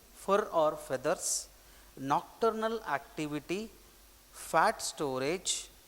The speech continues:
ಮತ್ತು ಬ್ಲಾಬ್ಸ್-, ಬ್ಲಾಬರ್ ಅಂತ ಹೇಳಿ ಕರೀತಾರೆ. So, ಹೈಬರ್ನೇಷನ್ ಅಂದ್ರೆ ಏನು actually?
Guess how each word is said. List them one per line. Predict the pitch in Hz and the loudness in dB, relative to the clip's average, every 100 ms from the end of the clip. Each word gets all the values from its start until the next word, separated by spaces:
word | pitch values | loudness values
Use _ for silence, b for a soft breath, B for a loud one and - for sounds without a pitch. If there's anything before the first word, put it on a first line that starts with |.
| - | -8
ಮತ್ತು | 151 - 208 247 - B B B - 135 135 - 170 | -8 -2 0 0 -4 B B B -20 -18 -18 -18 -12
ಬ್ಲಾಬ್ಸ್-, | 147 160 175 170 170 | 4 4 4 0 -4
ಬ್ಲಾಬರ್ | 143 139 151 160 160 | -2 4 4 4 2
ಅಂತ | 143 131 | 0 -6
ಹೇಳಿ | 120 175 | -6 -4
ಕರೀತಾರೆ. | 202 120 - 113 107 - B B - | -2 -2 -4 -10 -12 -16 B B -4
So, | 208 | -2
ಹೈಬರ್ನೇಷನ್ | 147 160 185 226 214 196 - 185 | 4 4 4 0 0 -2 -4 -4
ಅಂದ್ರೆ | 185 151 | -4 -6
ಏನು | 131 117 | -6 -8
actually? | - - 107 | -12 -16 -18